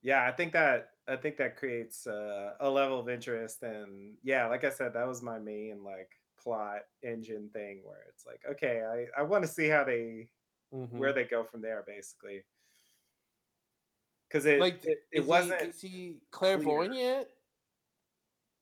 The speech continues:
Speaker 2: And so when he said, like, "Can I lift two hundred pounds?" That means, like, he knows that guy's gonna die?
Speaker 1: Yeah, I know, I know, that's the thing. Well, if he's planning to do it,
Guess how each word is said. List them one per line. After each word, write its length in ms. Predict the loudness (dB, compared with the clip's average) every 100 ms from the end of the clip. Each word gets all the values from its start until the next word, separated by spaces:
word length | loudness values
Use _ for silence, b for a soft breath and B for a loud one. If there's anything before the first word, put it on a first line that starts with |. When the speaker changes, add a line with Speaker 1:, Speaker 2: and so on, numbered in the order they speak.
| _
Speaker 2:
And 140 | -8 2
so 120 | 2
when 80 | 2
he 80 | -2
said, 400 | 2 2 2 0
like, 280 | 2 2 0 -8 _
"Can 140 | -10 -4
I 40 |
lift 240 | -2 -4 -4
two 140 | -6
hundred 240 | -6 -6
pounds?" 340 | -2 0 0 -2
That 120 | -4
means, 220 | -6 -6
like, 180 | -6 -8
he 160 | -10 -10
knows 300 | -6 -4 -4
that 160 | -4
guy's 200 | -2 -4
gonna 160 | -6 -8
die? 560 | -2 0 0 -2 -6 -10
Speaker 1:
Yeah, 400 | 4 12 12 12
I 160 | 12 12
know, 460 | 10 12 12 12
I 120 | 8 8
know, 460 | 8 8 6 4 6
that's 160 | 4
the 60 | 6
thing. 160 | 4 4 B
Well, 180 | 12 12
if 80 | 12
he's 160 | 10 0
planning 540 | 2 6 6 6 4
to 120 | 2 -4
do 340 | 2 4 6
it, 340 | 4 -2 -6